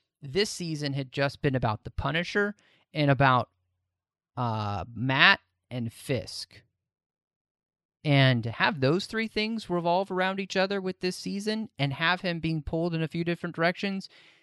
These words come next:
without introducing a whole other storyline that should just have its own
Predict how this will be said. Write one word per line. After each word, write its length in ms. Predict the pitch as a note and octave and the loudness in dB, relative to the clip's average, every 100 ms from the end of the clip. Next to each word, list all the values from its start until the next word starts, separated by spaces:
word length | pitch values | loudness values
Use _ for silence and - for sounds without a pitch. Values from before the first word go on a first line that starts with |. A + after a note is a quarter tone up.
| _ _ _ - F2+ | _ _ _ -20 -16
without 720 | C3+ D#3 D3 D#3 D3 D#3 - _ _ D#3+ | -6 -2 -2 2 2 2 0 _ _ -2
introducing 600 | D#3+ D#3 D3+ D#3+ D#3 C#3 | 0 2 0 0 0 0
a 80 | |
whole 360 | A#2 - E3 E3+ | 0 0 2 2
other 220 | D3+ C3 | 2 0
storyline 760 | B2+ - C3 D3 E3+ E3+ F#3 D3+ | -4 -4 -2 -2 -2 -4 -6 -6
that 140 | A#2+ | -6
should 260 | - B2 - | -4 -6 -4
just 340 | B2+ B2+ - | -2 -2 -4
have 260 | B2 A2 A2 | -6 -6 -6
its 180 | G#2 B2 | -10 -6
own 420 | A#2 A2 G#2+ | -4 -2 -4